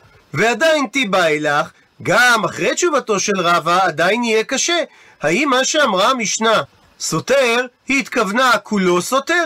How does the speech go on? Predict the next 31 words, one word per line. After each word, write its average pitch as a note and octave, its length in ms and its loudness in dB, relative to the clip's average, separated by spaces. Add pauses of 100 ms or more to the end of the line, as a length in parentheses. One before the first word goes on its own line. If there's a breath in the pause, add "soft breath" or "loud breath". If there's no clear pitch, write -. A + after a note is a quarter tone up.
דהיינו G3+ 360 0
את D3+ 80 -6
כל F3 240 -2
ימי A3+ 200 0
הנזירות, D#4+ 640 0 (280 soft breath)
או G3 140 0
רק C4+ 360 2
שבעה A3 460 0
ימים A3+ 360 0
הוא G#3+ 100 -2
סותר? G#3+ 420 -2 (320)
ולכן A#3+ 320 0
חוזרת C4 480 -2
הגמרא F#3 640 0 (140)
ומדייקת C4 840 -2
את B3 60 -6
שאלתו C4+ 440 -2
של D#4+ 180 -2
רמי C#4 280 2
בר D4 220 0
חמא. A#3 380 0 (300 loud breath)
למען, C4 480 2 (280 soft breath)
לשיטת G#3+ 540 -2
מי B3+ 240 0
הקשה C4+ 260 0
רמי A3 280 0
בר G#3+ 200 -2
חמא? C#3+ 360 -2 (360 soft breath)
אילי C#4 320 2
מלא G#3+ 260 2
רבנן G3+ 600 2